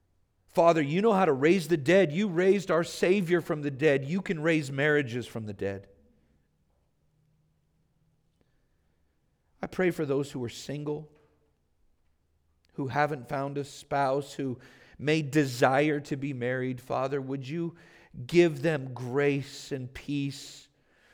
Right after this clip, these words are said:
Would you use them in this season of singleness for your glory? They are, have an opportunity to be useful for the kingdom in a way that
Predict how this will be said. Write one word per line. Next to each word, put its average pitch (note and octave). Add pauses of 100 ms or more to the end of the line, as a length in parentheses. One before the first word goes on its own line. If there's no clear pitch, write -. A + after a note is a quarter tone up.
Would D3
you D#3+
use D#3+
them C#3+
in C#3+
this D3
season F3
of F3
singleness E3 (400)
for E3
your E3
glory? D3
They D3
are, D3 (1700)
have F#3+
an F#3+
opportunity F#3
to D#3+
be D3
useful D#3+
for D#3+
the D3
kingdom D3+
in C3+
a C#3
way D3+
that C#3